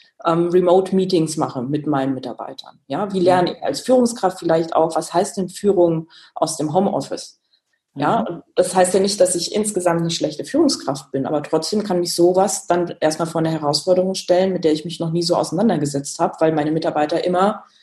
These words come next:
Speaker 1: griffbereit irgendwo auf dem Flur saßen. Also in Büros, ne? Nicht so.
Speaker 2: Ja.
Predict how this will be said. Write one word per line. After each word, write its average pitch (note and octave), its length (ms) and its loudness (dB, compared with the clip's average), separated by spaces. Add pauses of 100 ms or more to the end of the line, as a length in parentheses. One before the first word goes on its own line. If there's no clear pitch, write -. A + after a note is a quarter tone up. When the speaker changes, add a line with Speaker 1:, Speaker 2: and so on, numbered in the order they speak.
(100)
Speaker 1:
griffbereit F3 600 2
irgendwo E3+ 380 2
auf D#3 120 0
dem F3 80 -6
Flur A3 260 2
saßen. G#2 460 -4 (220)
Also A#2 220 -8 (120)
in B2 140 -10
Büros, - 400 -10
ne? F3 100 -10
Nicht C#3 240 -8
so. - 80 -18 (280)
Speaker 2:
Ja. D3+ 160 -2